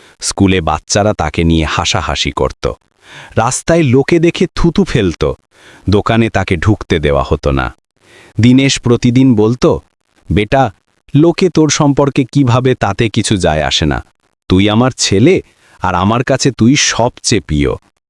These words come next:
অর্জুন সেই দারিদ্র্যর মধ্যেই সব শিখে নিল। চৌরাস্তায় নাচ শিখল,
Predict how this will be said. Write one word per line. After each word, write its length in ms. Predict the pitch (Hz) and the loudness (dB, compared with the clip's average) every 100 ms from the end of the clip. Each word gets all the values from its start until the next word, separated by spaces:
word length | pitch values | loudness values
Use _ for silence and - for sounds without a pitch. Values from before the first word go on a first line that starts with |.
| _ _ - - - - 135 | _ _ -20 -20 -18 -2 2
অর্জুন 340 | 160 151 208 | 2 2 2
সেই 260 | 180 180 175 | 2 2 0
দারিদ্র্যর 600 | 123 117 139 135 143 156 | 0 0 0 2 2 4
মধ্যেই 640 | 117 127 120 - 143 85 - - - | 2 2 2 2 2 0 -6 -16 -8
সব 320 | - 110 107 | -2 -2 -2
শিখে 360 | - 101 - 82 | -2 -4 -2 -2
নিল। 300 | 73 65 57 _ _ _ _ - - | 0 -2 -4 _ _ _ _ -20 -12
চৌরাস্তায় 720 | - 147 180 190 175 - 190 190 | 0 2 4 4 0 0 2 4
নাচ 360 | 110 107 117 | 2 0 -2
শিখল, 500 | - - 87 80 71 | -2 -2 -2 -4 -4